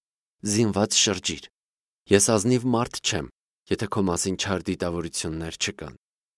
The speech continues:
Ես քեզ պատմեցի, ինչ որ լսել և տեսել եմ, բայց շատ մեղմ կերպով, շատ հեռու իրականության սոսկալի պատկերից։ Աղաչում եմ, գնա»։ Էդգար. «Շուտով լուր կտաս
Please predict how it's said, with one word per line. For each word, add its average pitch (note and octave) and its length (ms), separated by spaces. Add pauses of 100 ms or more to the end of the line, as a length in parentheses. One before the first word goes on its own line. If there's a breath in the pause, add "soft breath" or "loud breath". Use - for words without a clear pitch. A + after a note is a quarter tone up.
(540)
Ես A#2 320
քեզ A#2+ 320
պատմեցի, A#2 720 (160)
ինչ A#2+ 240
որ A#2+ 240
լսել A2 460 (100)
և A2 260
տեսել D#2 460
եմ, - 100 (540)
բայց G2 160
շատ - 340
մեղմ E2 480
կերպով, D2 520 (600)
շատ B2 300
հեռու A2+ 460
իրականության F2 720
սոսկալի D#2 640
պատկերից։ - 640 (840)
Աղաչում G#2+ 580
եմ, D#2 100 (100)
գնա»։ G2 360 (1400)
Էդգար. A2+ 360 (580)
«Շուտով G#2+ 500
լուր F2+ 260
կտաս G3+ 420